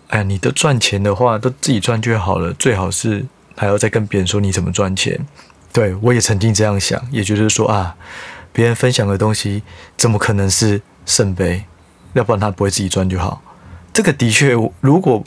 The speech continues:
不是现在的我，过去也会对于这种东西有一些质疑啦。但是我觉得，因为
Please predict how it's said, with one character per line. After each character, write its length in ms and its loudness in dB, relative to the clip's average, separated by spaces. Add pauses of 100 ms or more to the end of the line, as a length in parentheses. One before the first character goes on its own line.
(240)
不 100 2
是 140 4
现 220 4
在 140 4
的 120 2
我， 200 2
过 160 2
去 260 2
也 100 2
会 140 2
对 200 2
于 160 -2 (360)
这 120 2
种 140 2
东 140 2
西 120 0
有 160 2
一 20 -4
些 300 -2 (540)
质 320 2
疑 160 2
啦。 240 -2
但 140 4
是 60 6
我 160 4
觉 160 0
得， 240 4
因 200 4
为 260 4